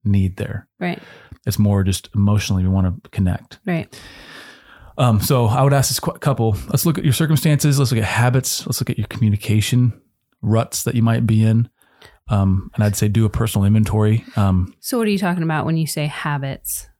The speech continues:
Speaker 2: Like, what are your, how do you connect habits, or how are you, how are your habits, um, causing division or the asymmetrical desire? What, what kind of habits are you talking about?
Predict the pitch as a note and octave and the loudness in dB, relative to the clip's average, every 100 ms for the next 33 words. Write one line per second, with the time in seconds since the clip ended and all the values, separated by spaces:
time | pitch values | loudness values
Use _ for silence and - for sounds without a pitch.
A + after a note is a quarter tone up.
0 | _ - D#3 D3+ E3+ F3 E3 D#3 D3+ D3+ | _ -6 -6 -4 -4 -2 -2 -2 -2 -4
1 | D3+ - _ _ _ _ _ _ - G#3 | -6 -12 _ _ _ _ _ _ -8 -6
2 | - G3 F3 E3 - D#3 D#3 A#3 - - | -2 0 0 0 -2 -2 -2 -4 -8 -12
3 | - _ _ _ _ _ _ - _ _ | -12 _ _ _ _ _ _ -20 _ _
4 | - - A#3+ C4 B3+ D3 E3 F3 F#3+ F#3 | -14 -6 -4 -4 -6 -6 -4 -4 -2 0
5 | F3 - E3+ F3 E3+ E3 D#3 D#3 D3+ - | -2 -4 -4 -2 0 0 -2 -2 -4 -6
6 | - D3+ D3+ - - - - E3 D#3 D#3 | -6 -4 -4 -6 -6 -8 -6 -4 -4 -4
7 | D#3 - - D#3 D#3 D3 D3+ D3+ D3 _ | -8 -10 -8 -6 -4 -4 -4 -4 -6 _
8 | _ _ _ _ _ _ _ _ _ _ | _ _ _ _ _ _ _ _ _ _
9 | _ _ F3+ E3+ D#3 D#3+ D#3+ D#3+ F#3 D#3 | _ _ -6 -2 -2 -2 -2 -2 -2 -2
10 | D3+ D3 D3+ D3+ D3 - D#3 C#3+ - D3+ | -2 -2 -4 -4 -4 -4 -6 -6 -6 -8
11 | D3 D3+ C#3+ C#3+ D3+ E3+ G#3 - D#3+ - | -6 -4 -4 -2 -4 -6 -8 -6 -6 -6
12 | D#3 C#3+ C#3+ D3 - D3+ D3 D3+ D#3 D3 | -8 -6 -8 -8 -8 -8 -8 -8 -8 -8
13 | C#3+ | -10